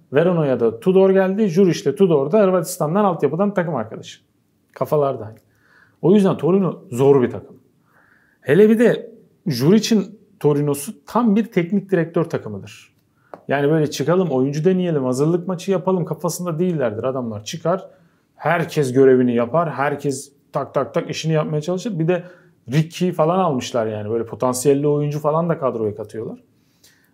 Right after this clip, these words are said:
Ve bir Bremer gitti Juventus'a. Doğal olarak Torino'da oynamak kolay değil. Trabzonspor'un defoları net bir şekilde göründü bu hazırlık maçında bende.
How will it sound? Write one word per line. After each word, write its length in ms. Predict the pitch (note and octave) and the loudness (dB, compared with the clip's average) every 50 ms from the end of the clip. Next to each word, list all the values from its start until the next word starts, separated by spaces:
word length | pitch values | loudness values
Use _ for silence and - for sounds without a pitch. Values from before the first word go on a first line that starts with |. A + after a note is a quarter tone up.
| _ - - | _ -8 -6
Ve 80 | B2 A#2 B2 - - | -6 -6 -6 -6 -2
bir 140 | F3 E3 C#3 | 0 2 4
Bremer 340 | C#3+ D3 D3+ D#3 D3+ C3 A#2 | 6 6 4 4 2 0 0
gitti 340 | G#2 G#2+ G#2 - - - A2 | -2 -2 -4 -8 -10 -10 -8
Juventus'a. 480 | A2 G#2 G#2+ G#2 G#2 - - - F#2 - _ _ _ _ _ _ _ _ _ _ _ _ _ _ _ _ _ _ _ _ _ _ - A2+ | -8 -8 -8 -10 -10 -12 -12 -14 -14 -16 _ _ _ _ _ _ _ _ _ _ _ _ _ _ _ _ _ _ _ _ _ _ -2 0
Doğal 200 | B2 B2 C3 C#3 | 2 4 4 4
olarak 260 | D#3 F3+ F#3 D#3 - | 4 4 2 0 0
Torino'da 460 | - C3 C3+ C#3+ C#3 C#3+ C3+ C3 C3+ C#3+ | 0 2 2 2 2 2 2 2 0 0
oynamak 400 | D#3 F3 F#3+ F3 - - - - | -2 -2 -4 -4 -6 -10 -20 -14
kolay 400 | - B2 A2+ A2+ A2 G#2+ G2+ G2 | -8 -6 -4 -4 -4 -4 -6 -8
değil. 180 | G2 F#2 - _ _ _ _ _ _ _ _ _ _ | -10 -12 -14 _ _ _ _ _ _ _ _ _ _
Trabzonspor'un 680 | - F3 G#3 G3 F3+ F3 - - - E3 F3+ G3 F3+ C#3 | 0 0 2 2 2 0 -2 -2 0 0 2 2 4 6
defoları 500 | C#3+ C#3+ C#3+ - D#3+ D#3+ E3 E3 E3+ E3+ | 4 4 4 4 2 2 2 2 2 0
net 180 | E3+ F3 F3 - | 0 0 -2 -4
bir 60 | - | -8
şekilde 340 | - C3+ A#2+ B2 C#3+ D#3+ D#3+ | -4 -4 -4 -2 -2 -2 0
göründü 540 | B2+ B2+ B2+ B2 B2+ A#2+ B2 A#2 A#2 A2 - | 2 2 2 2 2 -2 -4 -4 -6 -6 -4
bu 100 | B2+ B2 | -2 -2
hazırlık 360 | A#2 G#2+ G#2+ A2 G#2+ G#2 G2+ G#2+ | -2 0 -2 -2 -4 -4 -6 -8
maçında 360 | G#2 G#2 - - G#2+ G#2 G2+ | -12 -12 -10 -10 -10 -8 -8
bende. 280 | G2 F#2 F#2 F2 - | -8 -10 -12 -16 -20